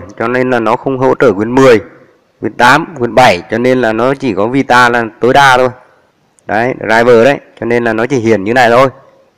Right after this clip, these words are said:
Đấy, ví dụ như, à, mình chọn vào một cái nào đấy. Đấy, Win Vita sáu tư đi. Đó, nếu mà nó hỗ trợ Win mười ấy, của đúng của hàng sản xuất ấy, thì nó sẽ hiển ra đây.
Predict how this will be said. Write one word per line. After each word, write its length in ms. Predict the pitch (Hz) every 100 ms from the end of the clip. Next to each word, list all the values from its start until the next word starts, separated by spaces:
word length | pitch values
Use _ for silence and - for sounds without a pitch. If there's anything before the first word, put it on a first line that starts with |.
| _ -
Đấy, 260 | 95 107
ví 120 | 113
dụ 120 | 120 117
như, 340 | 92 101 113
à, 180 | 113 113
mình 180 | 117 101
chọn 280 | 101 90
vào 220 | 90 92 101
một 240 | 101 92
cái 260 | 113 117 120
nào 160 | 110
đấy. 220 | 101 117 - _ _ _ _ _ _
Đấy, 200 | 95 107 101
Win 340 | 104 107 107
Vita 300 | 110 104 107
sáu 140 | 110
tư 240 | 117 131 127
đi. 140 | 127 101 _ _ _ _ _ _ _ _ _ _ _
Đó, 180 | - 107
nếu 160 | 123 131
mà 280 | 139 113 107
nó 200 | 113 139
hỗ 160 | 139
trợ 100 | 113
Win 180 | 101 113
mười 220 | 131 120
ấy, 120 | 131 - - _ - _ _ _
của 120 | -
đúng 280 | 107 120 170
của 80 | 190
hàng 180 | 120 101
sản 140 | 104
xuất 240 | 95 147 -
ấy, 100 | - - _ _ _ _ _ _ _ _ _
thì 360 | - 107 107 104
nó 220 | 113 120
sẽ 600 | - 127 123 131 143 156 151 156 _ _ -
hiển 140 | 117
ra 120 | 98
đây. 180 | 117 127